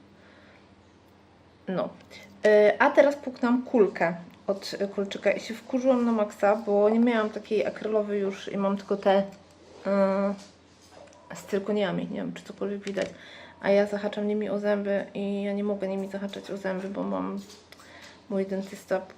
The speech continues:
powiedział, że nie będzie ze mną rozmawiał, jak, jak, jak będę nosiła takie kulki.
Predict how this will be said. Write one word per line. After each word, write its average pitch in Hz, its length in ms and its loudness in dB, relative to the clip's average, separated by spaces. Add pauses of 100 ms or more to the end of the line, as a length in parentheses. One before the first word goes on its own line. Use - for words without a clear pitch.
(160)
powiedział, 202 360 -4
że 196 80 -8
nie 202 60 -2
będzie 196 220 -8
ze 202 80 -2
mną 196 160 2
rozmawiał, 196 460 -4
jak, - 340 -12
jak, 196 140 -6 (1800)
jak 202 160 0
będę 196 200 0
nosiła 196 320 -2
takie - 280 -12
kulki. 196 520 -6